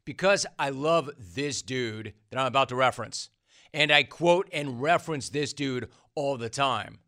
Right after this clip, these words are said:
it's a dude that I consider an absolute monster,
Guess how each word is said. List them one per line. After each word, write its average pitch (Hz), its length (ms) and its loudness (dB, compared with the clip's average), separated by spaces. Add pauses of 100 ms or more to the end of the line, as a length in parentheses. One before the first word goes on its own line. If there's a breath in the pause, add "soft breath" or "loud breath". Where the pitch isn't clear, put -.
(560)
it's 151 180 -8
a 147 80 -2
dude 185 320 -2
that 202 80 4
I 180 100 8
consider 156 640 2 (200 soft breath)
an 160 160 -4 (140)
absolute 147 640 0
monster, 123 720 -2